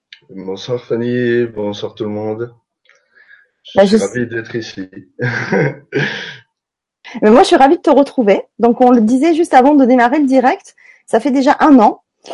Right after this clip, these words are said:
Speaker 2: qu'on a fait notre première Vibra Conférence ensemble. Et, euh, et voilà, donc on se retrouve ce soir. Euh, beaucoup de choses se sont passées pour toi durant toute cette année, de très belles choses. Et, euh, donc, on va,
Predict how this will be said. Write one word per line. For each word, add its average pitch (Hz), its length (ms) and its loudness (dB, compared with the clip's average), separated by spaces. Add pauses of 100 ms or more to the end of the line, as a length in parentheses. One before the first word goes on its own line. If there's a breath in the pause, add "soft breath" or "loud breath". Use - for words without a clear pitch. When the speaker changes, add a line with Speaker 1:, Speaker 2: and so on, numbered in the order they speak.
(260 loud breath)
Speaker 2:
qu'on 247 180 2
a 233 100 2
fait 302 140 -2
notre 240 200 0
première 320 320 0
Vibra 285 280 -2
Conférence 254 520 -2
ensemble. 254 500 0 (800)
Et, 226 60 4
euh, 208 720 8
et 233 120 4
voilà, 196 220 4
donc 240 200 -2
on 240 80 -2
se - 100 -10
retrouve 240 320 -2
ce - 160 -4
soir. 233 560 -2
Euh, 196 160 0
beaucoup 269 300 -6
de - 40 -10
choses 320 220 -6
se 285 100 -8
sont 226 200 -10
passées 233 340 -4
pour 254 240 -8
toi 254 180 2
durant 208 280 -2
toute - 180 -8
cette 262 240 0
année, 220 240 2
de 220 140 0
très - 200 -8
belles 202 160 -4
choses. 220 460 -2 (720 loud breath)
Et, 208 260 6
euh, 196 80 6
donc, 220 240 0
on 226 80 0
va, 208 380 2